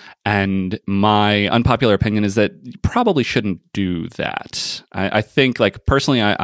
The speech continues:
I would describe myself as a web developer, sort of the,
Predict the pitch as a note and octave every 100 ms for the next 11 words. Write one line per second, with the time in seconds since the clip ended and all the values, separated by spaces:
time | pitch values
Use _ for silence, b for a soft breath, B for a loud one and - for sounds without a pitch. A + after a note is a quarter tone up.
0 | F#2+ F#2+ G2 F#2+ - G2 F#2 - F#2 F#2+
1 | F2+ F2+ G2+ G#2+ A2+ A#2 - G2+ G#2 F2
2 | E2+